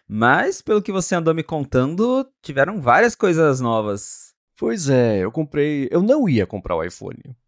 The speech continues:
Speaker 2: Mas eu cheguei na loja, me emocionei, falei, "Quer, quer saber?
Speaker 1: <laughs>
Speaker 2: Vamos lá, vai."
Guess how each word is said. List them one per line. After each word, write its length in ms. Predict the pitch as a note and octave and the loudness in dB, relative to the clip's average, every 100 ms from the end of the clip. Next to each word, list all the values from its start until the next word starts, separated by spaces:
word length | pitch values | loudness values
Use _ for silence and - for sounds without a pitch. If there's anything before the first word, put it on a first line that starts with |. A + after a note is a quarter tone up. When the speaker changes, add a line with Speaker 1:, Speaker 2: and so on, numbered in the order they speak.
| _ | _
Speaker 2:
Mas 120 | - A#3+ | 2 2
eu 60 | |
cheguei 220 | A#3 D#3 | 2 0
na 120 | A#2 E2+ | -2 0
loja, 340 | G#2 B2+ A#2 | 2 2 0
me 80 | A#2 | -4
emocionei, 400 | A2+ - F2 G2+ | -6 -6 -8 -8
falei, 180 | F#2 F2+ | -14 -16
"Quer, 200 | F#2+ F#2+ | -18 -16
quer 180 | D3 | 0
saber? 560 | E3 - D#2+ - - E2 | 0 0 -8 -6 -6 0
Speaker 1:
<laughs> 720 | F#3+ - G3 - F3+ - _ | 0 2 -2 -2 -6 -8 _
Speaker 2:
Vamos 320 | - E2 D#2 D#2+ | -6 -6 -6 -8
lá, 380 | E2 E2+ D#2+ | -8 -8 -10
vai." 440 | D#2+ F2+ D#2+ F2 | -8 -8 -8 -12